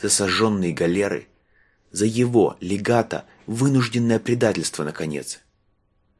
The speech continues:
«Ах ты, Дэви, выкормыш!» Плевать было Тумидусу, что перед ним Антис. Слюной, кровью, жёлчью плюнуть и растереть.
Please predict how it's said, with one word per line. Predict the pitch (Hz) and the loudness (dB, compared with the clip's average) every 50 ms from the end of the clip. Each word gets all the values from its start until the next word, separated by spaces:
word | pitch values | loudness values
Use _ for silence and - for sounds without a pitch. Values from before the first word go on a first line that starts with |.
| _ _ _ _ - | _ _ _ _ 2
«Ах | 78 78 80 - - | 4 4 4 2 2
ты, | - - 87 | 2 2 2
Дэви, | 80 73 90 92 90 87 85 90 90 | 2 4 4 4 4 6 6 4 4
выкормыш!» | 85 85 92 95 92 90 95 92 87 87 90 87 85 78 - - - - - _ _ _ _ _ _ _ _ _ _ _ _ _ _ | 6 6 6 6 6 6 6 6 6 6 6 4 4 4 2 0 -2 -4 -10 _ _ _ _ _ _ _ _ _ _ _ _ _ _
Плевать | - 139 143 131 131 110 95 87 | 0 0 4 6 6 4 4 4
было | 82 90 87 80 | 4 4 4 4
Тумидусу, | - - 107 110 120 123 110 90 82 - 82 | 4 0 -2 0 0 0 0 -2 -2 -2 -4
что | 78 - - | -4 -4 -6
перед | 90 - 113 98 101 87 | -6 -4 -2 -2 0 0
ним | 92 95 95 95 | 0 0 0 0
Антис. | 87 82 76 76 69 - - - - - - _ _ _ | 0 -2 -2 -4 -8 -10 -8 -8 -10 -10 -12 _ _ _
Слюной, | _ - - - 117 107 104 104 104 98 90 82 | _ -8 -4 0 2 2 2 4 2 2 2 0
кровью, | - - 110 104 98 87 80 85 85 | 0 2 4 4 4 2 0 -4 -4
жёлчью | 85 95 113 110 104 95 - - 98 82 - - - - - - _ _ _ | 0 2 4 4 4 2 0 -2 -4 -4 -6 -8 -20 -20 -20 -20 _ _ _
плюнуть | - 127 131 127 113 101 95 - | -2 2 2 2 2 0 0 -2
и | 95 | -4
растереть. | 92 90 - - - 98 82 73 64 - - - | -2 -2 -6 -4 -2 -2 -2 -2 -4 -8 -12 -20